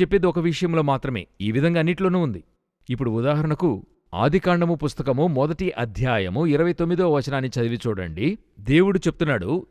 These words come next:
దేవుడు, "ఇదిగో భూమి మీదనున్న విత్తనములిచ్చు ప్రతి చెట్టును, విత్తనములిచ్చు ఫలవృక్షములను గమనించండి. విత్తనములిచ్చు ప్రతి చెట్టును, విత్తనములిచ్చు వృక్ష ఫలము గల ప్రతి వృక్షమును మీకిచ్చి ఉన్నాను,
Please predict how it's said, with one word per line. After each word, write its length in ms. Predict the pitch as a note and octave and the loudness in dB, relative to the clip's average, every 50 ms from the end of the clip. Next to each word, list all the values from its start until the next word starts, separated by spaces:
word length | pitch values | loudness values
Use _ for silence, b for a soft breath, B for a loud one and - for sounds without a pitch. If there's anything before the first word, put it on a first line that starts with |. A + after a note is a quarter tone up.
| - - | -10 -2
దేవుడు, 460 | F#2+ C3+ E3+ F#3+ F#3+ F3 F3 G3+ G3+ | 4 6 6 6 6 6 6 4 4
"ఇదిగో 420 | C#3+ C#3+ C3 D3 B2 B2 C3 E3+ F3+ | 4 2 2 2 4 4 2 2 0
భూమి 380 | A2+ G2+ C3 D#3+ G3+ G3+ G#3+ | -2 0 0 2 2 2 2
మీదనున్న 400 | G#3 G#3+ F#3+ G#3 G3 G3 F#3+ F#3+ | 2 2 2 2 2 2 2 0
విత్తనములిచ్చు 720 | F3 C3+ D3 - - G3 G3+ G3 F#3+ G3 G3 E3 - G#3 G3+ | 0 -2 -2 -2 -2 -2 -2 0 0 0 -2 -2 0 0 0
ప్రతి 400 | F#3 - - E3+ D3 F3 F3 - F3+ | 0 0 -2 -2 -2 -4 -4 -2 -2
చెట్టును, 360 | F3 D3 - F#3+ F3+ F#3 F#3+ | -2 0 0 0 0 0 0
విత్తనములిచ్చు 640 | F#3 D#3 D#3+ - F#3+ F#3+ F#3+ F#3 F#3+ F#3 - - F3 | 0 0 0 0 -2 -4 -2 -2 -2 -2 -2 -2 -2
ఫలవృక్షములను 1000 | C3+ C#3+ C#3+ D#3+ D#3 D3 D#3 - - F#3 F3 F3 E3+ E3 C#3 C3 A2 G#2+ - - A2+ | -2 0 0 0 0 -2 -4 -2 0 0 2 4 4 4 4 2 0 -4 -4 -2 0
గమనించండి. 680 | B2+ C#3 D#3+ E3 E3 D#3+ E3 E3+ C#3 A2+ G2+ F2+ A#2 D#3+ - _ _ _ - | 2 2 4 4 4 4 4 2 2 2 0 -4 -6 -10 -16 _ _ _ -2
విత్తనములిచ్చు 1000 | G#2 C#3+ D3+ - - G#3+ G#3 G3+ G#3 G3 G3 F#3+ G3+ E3 - - G3+ G#3+ A3+ | 0 0 0 2 2 2 2 2 2 2 2 2 0 -2 -2 -2 0 0 0
ప్రతి 500 | A3+ - - E3+ D#3+ D#3 - G3+ G#3 F3+ - - E3+ | 0 0 2 2 2 2 2 -2 -6 -6 -2 0 2
చెట్టును, 680 | D#3+ C#3+ - - F3 C#3+ B2 A#2+ C#3 D3+ C3+ F#2+ - - _ _ _ _ _ _ _ _ _ _ - | 2 2 0 0 0 2 2 2 2 2 0 -2 -4 -12 _ _ _ _ _ _ _ _ _ _ -6
విత్తనములిచ్చు 880 | E2 G#2+ D#3 D3+ - - G#3+ G#3+ G#3 G#3+ G3+ G#3 G#3 G#3 - - G#3+ A3+ | -2 0 0 0 2 0 0 2 2 2 2 2 2 0 0 0 0 2
వృక్ష 520 | B3 A#3+ F#3 C#3+ D3 E3+ E3 - - A3 | 2 2 0 0 0 0 -2 -2 -2 -2
ఫలము 440 | G3+ D#3+ - E3+ F3 F3+ F3+ G3 G3 | -2 0 0 2 2 2 2 2 2
గల 240 | F3 F#3+ F3+ F#3 F#3+ | 2 2 2 2 2
ప్రతి 420 | F3+ - F3 F3 D#3 - G3+ F#3 | 0 0 0 0 0 2 0 0
వృక్షమును 880 | D#3 B2+ D3 E3+ D3+ - - G3 F#3 E3 D3 C3+ C3 D3+ E3 C3+ G2 - _ _ _ _ _ - | 2 2 0 0 0 0 0 0 2 2 2 2 2 2 2 0 -2 -6 _ _ _ _ _ -4
మీకిచ్చి 600 | A2 C3+ D#3 D#3 - - F#3 D3 - G3 G#3+ G3+ | 0 2 2 2 2 0 -4 -4 -4 -2 0 2
ఉన్నాను, 640 | F#3 D#3 C#3+ C#3+ C#3 B2+ A2 G2+ G2 G#2+ D3+ F3+ G#3 | 2 2 2 0 0 0 0 -2 -2 -4 -4 -4 -6